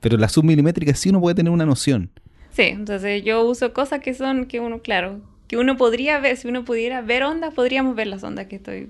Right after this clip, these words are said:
Speaker 2: viendo. Y, y lo que analizo es la, la temperatura del polvo, y, porque tiene una cierta temperatura, entonces emite onditas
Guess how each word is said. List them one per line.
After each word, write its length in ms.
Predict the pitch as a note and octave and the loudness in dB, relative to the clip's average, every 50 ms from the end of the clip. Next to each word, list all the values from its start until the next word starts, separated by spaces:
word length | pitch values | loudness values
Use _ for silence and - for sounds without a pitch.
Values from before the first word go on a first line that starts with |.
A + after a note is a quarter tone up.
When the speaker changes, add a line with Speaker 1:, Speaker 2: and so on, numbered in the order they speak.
| - | -16
Speaker 2:
viendo. 240 | - - - - - G3 _ _ _ _ - - - - - - - - - - - - | -16 -16 -16 -16 -16 -18 _ _ _ _ -20 -20 -20 -20 -20 -20 -20 -20 -20 -20 -16 -8
Y, 600 | - G#3 G#3 G#3 G#3 G3+ G3+ G3 F#3+ F#3+ G3+ G3+ - | -6 -4 -2 -2 -2 -2 -2 -2 -4 -6 -8 -10 -8
y 80 | - G3+ | -6 -6
lo 120 | G#3 G#3 | -4 -4
que 100 | G#3 G#3+ | -4 -4
analizo 500 | G#3 G#3 G#3 G#3 G#3 C4 D4 C#4+ - D4 | -2 -2 -2 -2 -2 -6 -8 -8 -6 -6
es 320 | C#4+ C#4 C4 B3+ B3+ B3 B3 | -4 -2 -2 -2 -4 -4 -4
la, 480 | A#3 A3+ A3 A3 A3 A3 G#3+ G#3+ - - | -4 -4 -4 -4 -4 -4 -6 -8 -8 -8
la 140 | G3+ F#3+ F#3 | -10 -8 -8
temperatura 840 | G3 F#3+ F#3+ - G3 G3 G3 G3 A3 A3+ B3 B3 B3 B3 B3 B3 | -8 -10 -8 -6 -6 -6 -6 -6 -4 -2 0 0 2 2 4 4
del 600 | A#3+ A3+ A3 A3+ A3 G#3+ G#3+ G#3+ G#3 G#3 G#3+ G#3+ G#3+ - _ _ - - - | 4 4 4 4 4 2 2 0 0 0 0 -2 -2 -6 _ _ -20 -8 2
polvo, 460 | - A3+ G3+ G3 G3+ G#3+ B3+ F4 - _ _ _ _ _ - _ - _ _ _ _ _ _ - _ _ _ _ - | 4 4 6 6 4 2 0 -4 -6 _ _ _ _ _ -20 _ -20 _ _ _ _ _ _ -20 _ _ _ _ -10
y, 560 | A#3+ G#3+ G3 G3 G3 F#3 F3+ F3+ F#3 - F#3+ G3 F#3+ - _ | -6 -4 -2 -2 -2 -2 -2 -4 -4 -4 -6 -8 -10 -12 _
porque 440 | - F#3+ F#3 - - F#3+ F3+ - - - _ _ | -8 -8 -4 -2 -2 -2 -2 -4 -10 -20 _ _
tiene 180 | - F#3+ F#3+ F#3+ | -4 -2 -2 0
una 220 | F#3+ F#3+ F#3+ F#3+ | 0 0 -2 -2
cierta 400 | F#3 - - - G3+ - - G3+ | -4 -6 -4 -4 -4 -2 0 -2
temperatura, 460 | G3+ G3+ F#3+ G3 G3 F#3+ F#3+ G3 A3+ | -2 0 0 -2 -2 -2 -2 -4 -2
entonces 360 | A#3+ B3+ - G3+ G3 - G3 F#3+ | -4 -2 -4 -4 -4 -4 -4 -2
emite 300 | F#3+ F#3 F#3+ F#3+ - G3 | -2 -2 -4 -4 -2 -4
onditas 600 | G3 F#3+ F#3 F#3+ G3 - B3 C4+ - - - | -2 -2 -4 -4 -4 -4 -4 -4 -6 -10 -20